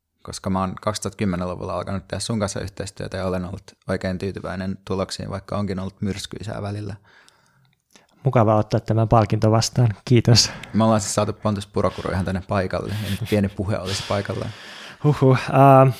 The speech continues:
Speaker 2: no varmaan oletetaan, että, että tota, mun luonnon mukaisesti niin mä alkaisin väittää vastaan ja arvostella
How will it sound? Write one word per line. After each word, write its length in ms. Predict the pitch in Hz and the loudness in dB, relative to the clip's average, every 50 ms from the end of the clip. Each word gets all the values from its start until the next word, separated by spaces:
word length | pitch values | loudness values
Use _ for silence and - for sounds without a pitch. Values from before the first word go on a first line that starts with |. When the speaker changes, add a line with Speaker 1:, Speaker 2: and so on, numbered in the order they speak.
| - - | -6 0
Speaker 2:
no 280 | - 139 135 131 - - 139 | 4 6 6 6 6 6 6
varmaan 300 | 147 156 156 147 139 139 | 6 6 8 8 8 8
oletetaan, 460 | 151 151 135 - 120 - 123 113 113 | 8 8 6 4 2 4 4 4 4
että, 280 | 117 - - - 120 107 - - - - - - - - - _ _ _ _ - | 2 2 4 4 4 4 2 -4 -16 -20 -20 -20 -20 -20 -20 _ _ _ _ -4
että 280 | 117 113 - - 113 | -2 -2 -2 -2 -2
tota, 340 | 110 107 - - 117 117 113 104 - - | -2 -2 4 4 6 6 4 2 0 -2
mun 160 | 127 117 117 | 0 2 4
luonnon 340 | 117 117 113 113 110 110 - - _ _ | 4 4 4 4 2 0 -2 -8 _ _
mukaisesti 560 | - 117 104 120 113 107 104 117 - - 107 | -6 -2 0 0 0 0 -2 -6 -6 -6 -4
niin 120 | 104 104 104 | -2 0 2
mä 200 | 107 104 107 - - - | 2 2 2 0 -2 -4
alkaisin 340 | 120 107 - 113 98 107 110 | -4 -2 -2 -4 -4 -2 -2
väittää 300 | 107 107 107 - - 110 | -2 -2 -2 0 2 4
vastaan 360 | 107 107 110 - - 113 107 | 4 4 2 0 -2 -2 0
ja 60 | 110 110 | 2 2
arvostella 460 | 104 107 104 - - 117 123 113 | 2 2 0 -2 -4 -4 -4 -4